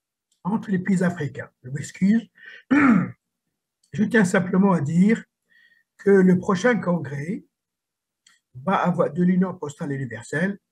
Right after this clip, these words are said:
va avoir lieu dans un pays arabe, à savoir les Émirats arabes unis,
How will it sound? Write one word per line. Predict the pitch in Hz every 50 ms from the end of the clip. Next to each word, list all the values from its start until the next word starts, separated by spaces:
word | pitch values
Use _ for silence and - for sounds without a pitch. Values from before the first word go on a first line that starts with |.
| _ _ _ _ _ _ _ -
va | 131 165 180 156
avoir | 180 175 202 185 160
lieu | 156 180 208 185
dans | 139 170 180 175 185
un | 214 196
pays | - - 175 175
arabe, | 139 123 131 131 143 160 - - _ _ _ _ _ _
à | - 165
savoir | - 175 151 139 156 175 180
les | 160 151 147 123 156
Émirats | 190 165 143 143 151 175 160 135
arabes | 165 170 190 147 143
unis, | 131 120 123 127 147 185 185